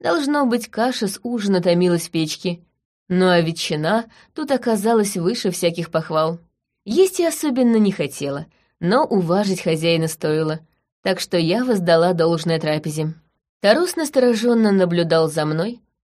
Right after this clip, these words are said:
но я не демонстрировала ни великосветских манер, ни пренебрежения крестьянской едой, и он постепенно успокоился. Интересно, как вёл себя Анельд?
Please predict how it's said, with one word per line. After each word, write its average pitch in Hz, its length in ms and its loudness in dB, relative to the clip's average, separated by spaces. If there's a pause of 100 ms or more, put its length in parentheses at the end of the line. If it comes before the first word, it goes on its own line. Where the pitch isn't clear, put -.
(320)
но 208 120 2
я 311 200 2
не 320 160 -2
демонстрировала 233 880 0 (180)
ни 339 120 -2
великосветских 180 760 -2
манер, 156 480 -4 (400)
ни 254 180 2
пренебрежения 185 800 2
крестьянской 160 640 -2
едой, 165 460 -6 (400)
и 320 80 -2
он 302 180 2
постепенно 185 640 0
успокоился. 156 800 -2 (460)
Интересно, 165 640 -2 (340)
как 294 300 -4
вёл 247 240 0
себя 214 340 -2
Анельд? 160 540 -4